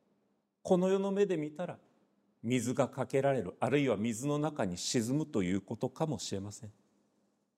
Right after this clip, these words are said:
しかし、そこに聖霊の働きかけが確かにある。その聖霊が私たちをイエス・キリストと結びつけていてくださる。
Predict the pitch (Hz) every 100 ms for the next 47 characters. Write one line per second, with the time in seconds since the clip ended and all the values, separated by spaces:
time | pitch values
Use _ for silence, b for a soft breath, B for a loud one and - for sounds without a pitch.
0 | - - 147 139 - 139 151 151 - -
1 | 170 175 175 170 165 - 170 165 - 175
2 | 180 175 170 254 - - 175 107 - -
3 | 151 180 - _ _ _ _ _ _ _
4 | _ _ _ _ _ _ - 160 143 139
5 | - 185 202 202 196 185 - _ _ _
6 | _ _ _ _ - 139 139 - 127 -
7 | 165 151 - _ _ _ _ _ - 135
8 | 131 135 - - 131 139 - 131 135 123
9 | 127 - 165 180 - 156 - 113 95 87
10 | 92 87 - 92